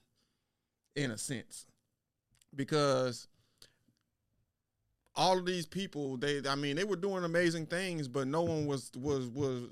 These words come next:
was like, "Keep doing what you're doing." So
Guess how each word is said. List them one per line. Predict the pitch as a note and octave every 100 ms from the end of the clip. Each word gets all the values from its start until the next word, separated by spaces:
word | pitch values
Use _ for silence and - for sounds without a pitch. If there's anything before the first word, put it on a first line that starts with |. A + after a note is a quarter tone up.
| -
was | C#3+ C3 G#2+ C3+
like, | C3+ A2+ - - _ _ -
"Keep | F#3 D3
doing | D#3 D3
what | C3+
you're | C3+
doing." | D3+ B2 G#2+ - - - _ _ _ - - _ _ _ _ -
So | C#3 B2 A#2